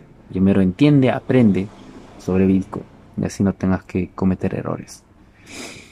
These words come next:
Bueno, acá paramos estos ocho mandamientos, como les hemos dicho, estos ocho mandamientos velo como tus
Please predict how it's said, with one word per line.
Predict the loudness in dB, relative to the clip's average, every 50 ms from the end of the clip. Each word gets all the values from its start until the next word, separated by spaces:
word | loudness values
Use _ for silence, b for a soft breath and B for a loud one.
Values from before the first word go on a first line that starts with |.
| B B -20 _ _ _ _ _ _ _ _ _ _ _ _ _ _ _ _ _ _ _ _ _ _ _
Bueno, | 0 2 2 2 2
acá | 0 2 2 4 4 4 2 0 -4 -6 -2
paramos | 0 2 2 2 2 2 0 0 -2 -8
estos | -12 -10 -6 -6 -6 -6 -6 -8
ocho | -8 -8 -8 -6 -4 -2 0 0 2 2
mandamientos, | 2 0 0 0 0 2 2 4 4 4 2 0 -2 -4 -4 -4
como | -4 0 0 0
les | 0 0 -2
hemos | -2 -2 0
dicho, | 0 -2 -2 -2 -4
estos | -6 -4 -6
ocho | -6 -6 -4 -2
mandamientos | 0 2 2 2 4 2 2 2 2 0 0
velo | 2 2 4 4 4 2
como | 0 0 0 2 2 2 0
tus | -2 -4 -2 0 0 0 0 -2 -6 -10 -14 -16 -18